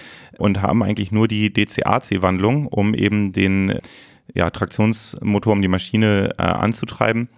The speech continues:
Und insofern ist das nichts Neues, was die Leistungselektronik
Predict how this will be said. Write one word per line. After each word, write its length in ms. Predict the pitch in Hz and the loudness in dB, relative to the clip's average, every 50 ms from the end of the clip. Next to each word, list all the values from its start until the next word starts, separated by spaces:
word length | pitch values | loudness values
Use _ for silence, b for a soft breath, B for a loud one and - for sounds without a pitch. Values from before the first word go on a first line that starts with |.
| B B B B B B B B B B B B _ | B B B B B B B B B B B B _
Und 640 | _ _ - 95 101 98 98 95 92 - - - _ _ _ _ - - | _ _ -4 0 2 2 2 0 -2 -6 -18 -20 _ _ _ _ -10 -4
insofern 720 | - 98 92 98 107 101 - 113 107 107 107 107 107 104 - - - _ - - - | -2 -2 0 0 0 0 2 2 2 4 2 2 0 -2 -4 -8 -12 _ -18 -12 -6
ist 220 | - 113 - - | -6 -6 -2 -2
das 300 | 113 - - - - - | -4 -4 -4 -12 -14 -6
nichts 340 | - 101 104 - - - - | -4 -4 -4 -4 -6 -6 -2
Neues, 640 | 98 92 90 101 113 131 143 139 - - - - - - | 0 2 4 4 4 4 2 0 -4 -8 -16 -16 -8 -2
was 200 | 117 104 - - | -2 -2 -2 -2
die 80 | - | -4
Leistungselektronik 1000 | 95 85 98 104 - 123 - - 113 117 - - - - 117 117 117 113 - - | -2 -2 -2 -2 -4 -8 -6 -2 -4 -4 -4 -4 -2 0 2 2 2 0 -2 -8